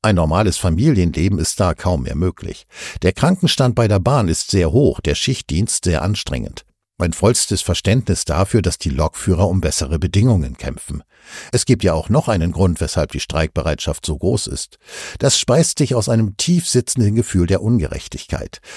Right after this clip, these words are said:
Die Bahnmitarbeiter sehen die absurd hohen Gehälter ihrer Vorstände, die völlig durchgeknallten und nicht zu rechtfertigen Boni, allein neun Millionen Euro für die neun D B Vorstandsmitglieder. Boni für was und warum?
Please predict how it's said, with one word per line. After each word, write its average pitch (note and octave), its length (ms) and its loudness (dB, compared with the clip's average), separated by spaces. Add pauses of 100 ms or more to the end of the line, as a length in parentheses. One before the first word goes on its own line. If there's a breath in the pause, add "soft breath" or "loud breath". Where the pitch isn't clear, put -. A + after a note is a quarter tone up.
(180 loud breath)
Die - 80 -4
Bahnmitarbeiter G2+ 960 4
sehen E2+ 240 2
die D2+ 140 -2
absurd G#2+ 560 2
hohen A2 240 6
Gehälter D2+ 420 2
ihrer D2+ 220 -2
Vorstände, D#2 760 0
die C2 220 -10
völlig A#2 420 -2
durchgeknallten G2+ 880 0
und E2+ 180 -4
nicht - 220 0
zu - 120 2
rechtfertigen F#2+ 760 0
Boni, A2+ 440 0 (200 loud breath)
allein F#2+ 320 2
neun C#3+ 300 6
Millionen G2 480 2
Euro A2+ 420 2
für - 160 -4
die E2 120 0
neun G2 300 2
D A#2 200 0
B G2+ 260 -2
Vorstandsmitglieder. D2+ 1120 -4 (140)
Boni G#2+ 380 2
für G#2 340 2
was - 400 0
und F2 400 -2
warum? C#3+ 520 0